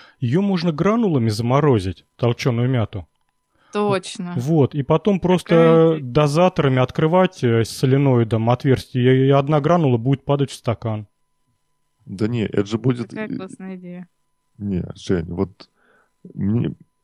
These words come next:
Speaker 3: мне кажется, что свежая мята бу-, будет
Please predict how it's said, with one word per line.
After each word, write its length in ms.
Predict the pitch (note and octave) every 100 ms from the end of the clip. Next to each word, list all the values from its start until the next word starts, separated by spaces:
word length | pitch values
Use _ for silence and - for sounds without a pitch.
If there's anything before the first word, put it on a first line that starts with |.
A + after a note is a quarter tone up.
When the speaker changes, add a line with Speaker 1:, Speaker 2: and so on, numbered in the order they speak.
| -
Speaker 3:
мне 160 | A2 B2
кажется, 480 | - E3 D3 -
что 480 | B2+ - B2+ B2 - _ _ _ C#3+ - _ - - -
свежая 1300 | - - - - - B2+ B2 D3+ C3+ A#2+ B2 B2 - -
мята 400 | A2 A#2+ D#3+ F3 A2
бу-, 260 | B2+ -
будет 400 | B2 B2 A#2+ A2+